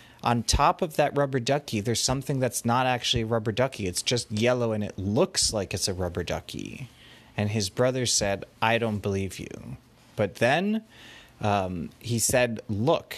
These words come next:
and he put a green leaf on top of the rubber ducky, which was yellow,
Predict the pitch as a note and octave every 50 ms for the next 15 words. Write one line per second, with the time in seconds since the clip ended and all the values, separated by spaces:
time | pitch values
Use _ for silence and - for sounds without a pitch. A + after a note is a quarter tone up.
0 | - - - A2+ A2 G#2 G#2+ G#2+ - - A2+ A2 G#2 F#2 - - B2 C#3 D#3+ F3+
1 | F3+ E3 C#3 A#2+ A2+ G#2+ A2 B2+ B2 - - - - - - - G#2+ G#2 G2+ G2
2 | - - A#2 A#2 C3+ C#3 - - - - - _ - A#2 G#2+ G2+ G#2 G#2 A2 A2+
3 | A2 - - - - - - C3+ A2 A2+ A2 A2 A2+ C3 B2+ A#2 A2 F#2 E2+ -
4 | - F#2 F#2 F#2 - - A#2+ B2 A#2+ A#2+ G#2 F2+ E2+ D#2+ D#2+ D#2+ F2 A2 B2+